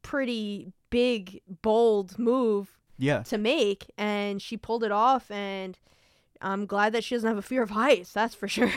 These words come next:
Speaker 1: <laughs>
Speaker 2: Yeah, honestly, I was nervous for everybody because when you see them dancing, you see the platforms wobbling
Speaker 1: Oh,
Speaker 2: a little.
Speaker 1: yeah.
Speaker 2: So
Speaker 1: Oh,
Speaker 2: I was
Speaker 1: yeah.
Speaker 2: like, "Oh my God." But, uh, yeah, you know, I just loved everything. And, and another thing, I love that the dancers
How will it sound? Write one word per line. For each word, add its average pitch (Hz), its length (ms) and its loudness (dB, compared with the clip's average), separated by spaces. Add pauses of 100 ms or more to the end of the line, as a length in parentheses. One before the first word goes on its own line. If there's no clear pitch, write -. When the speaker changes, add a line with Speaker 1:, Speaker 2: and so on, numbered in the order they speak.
Speaker 1:
<laughs> 285 160 4
Speaker 2:
Yeah, 139 200 6
honestly, 190 500 2
I 165 140 4
was 160 200 2
nervous 143 360 2
for 110 180 -4
everybody 104 400 -2
because 113 340 -6
when 120 120 0
you 135 100 0
see 160 180 0
them 127 160 2
dancing, 123 380 0
you 117 80 0
see - 160 -2
the 131 100 -4
platforms 113 520 -2
wobbling 147 300 4
Speaker 1:
Oh, 233 40 4
Speaker 2:
a - 20 6
little. 202 140 4
Speaker 1:
yeah. 202 260 4
Speaker 2:
So - 180 -2
Speaker 1:
Oh, - 40 4
Speaker 2:
I - 40 4
was 269 160 2
Speaker 1:
yeah. - 40 -2
Speaker 2:
like, 107 180 -8
"Oh 123 100 -2
my 95 160 -4
God." 107 320 -2 (400)
But, 117 220 2
uh, 110 200 -2 (1120)
yeah, 139 420 0
you 107 100 -4
know, 120 120 -2
I 131 100 2
just 170 240 -4
loved 127 220 2
everything. 139 480 -4
And, 120 160 -2
and 139 260 0 (100)
another 135 280 2
thing, 107 200 -6
I 110 60 -4
love 127 180 -2
that 170 140 0
the 120 80 -6
dancers 117 800 -2